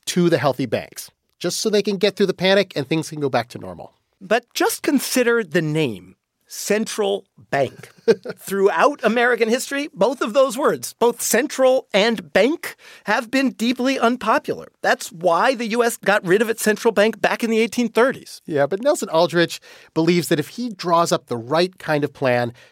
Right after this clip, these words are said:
Speaker 1: he can win over Congress and the American people. So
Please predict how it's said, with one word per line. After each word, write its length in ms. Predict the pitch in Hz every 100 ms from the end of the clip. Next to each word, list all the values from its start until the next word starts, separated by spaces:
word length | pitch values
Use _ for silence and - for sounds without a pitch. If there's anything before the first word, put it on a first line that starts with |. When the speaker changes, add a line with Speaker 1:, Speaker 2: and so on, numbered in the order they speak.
| _
Speaker 1:
he 160 | - 185
can 180 | 196 151
win 160 | 170
over 180 | 160 143
Congress 640 | 139 160 147 143 151 147 -
and 100 | 131
the 80 | 123
American 320 | 123 113 113
people. 360 | - 101 - - _ _
So 280 | - 139